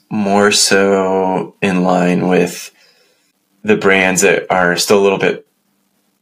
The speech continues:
behind the curve for whatever reason. Maybe it's their product cycle didn't line up with, like, the peak of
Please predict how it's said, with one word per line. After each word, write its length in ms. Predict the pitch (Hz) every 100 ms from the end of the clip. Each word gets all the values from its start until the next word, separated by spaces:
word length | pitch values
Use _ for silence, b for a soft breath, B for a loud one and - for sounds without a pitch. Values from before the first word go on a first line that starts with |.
| _
behind 380 | 98 95 92 98
the 60 |
curve 320 | 104 117 120 120
for 100 | 98
whatever 260 | 107 104
reason. 360 | 101 107 110 110
Maybe 220 | 95 95
it's 540 | 87 87 - - - -
their 320 | 98 95 90
product 440 | - 95 90 87
cycle 340 | - 90 90 90
didn't 260 | 90 85
line 180 | 90 90
up 160 | 90 90
with, 120 | 92
like, 140 | 90 -
the 80 |
peak 380 | - - 90 87
of 420 | 90 90 85 -